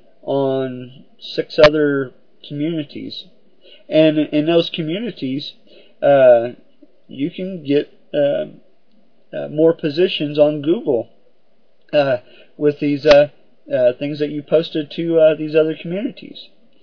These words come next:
You can also create your profile page to represent you. So if your dream is to, you know, just be able to s-,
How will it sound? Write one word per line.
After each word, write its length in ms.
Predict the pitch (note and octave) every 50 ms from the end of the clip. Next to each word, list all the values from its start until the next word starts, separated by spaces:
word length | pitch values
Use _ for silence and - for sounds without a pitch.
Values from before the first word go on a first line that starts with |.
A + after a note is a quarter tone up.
| - - - - _ _ _ _ _ _
You 120 | C#3 C#3+
can 100 | D3 D#3
also 400 | D#3 E3 - - E3+ D#3 C#3+ C#3+ - _ -
create 340 | - - C3+ C3+ D3 E3 -
your 140 | - D3+ D3
profile 640 | D3 - - E3 E3+ F3+ F3 - E3 D#3 D#3+ D#3
page 440 | D#3+ - E3 D#3+ E3 F3 F3+ E3 - _ _ - - - _ _
to 100 | - C#3+
represent 720 | C3 A#2+ C3+ C#3+ D3 - C#3+ C3 B2+ C3+ C#3 C3+ C3+ - -
you. 560 | B2+ B2+ B2 B2+ C3 C3 C3+ C#3+ E3 G3 G#3+ - _ _ _ _ _ _ _ _ _ _ _ _ _ _ _ _ _ _ _ _ _ _ _ _ _
So 440 | - - - C#3+ C3+ B2+ B2 B2 - - - - _ _
if 220 | - D3 C3+ - -
your 160 | D3+ D3+ D3+
dream 500 | C3 C3+ D3 C#3+ D3 D3+ D#3 E3 D#3+ D3
is 220 | C#3 C3 B2 -
to, 560 | - - C3+ B2+ B2+ B2+ B2+ B2 A#2+ A#2 A#2+ A#2+ - - _ _ _ _ - - _
you 100 | - -
know, 200 | B1+ B1 B1 - _ _ _ _ _ _ _ _ _ _ _ -
just 460 | C3+ B2+ - - - - - - -
be 80 | C#3+ C#3+
able 240 | C#3 D3 C#3+ C#3+
to 220 | A#2+ B2+ C3 B2 A#2+
s-, 140 | A#2+ -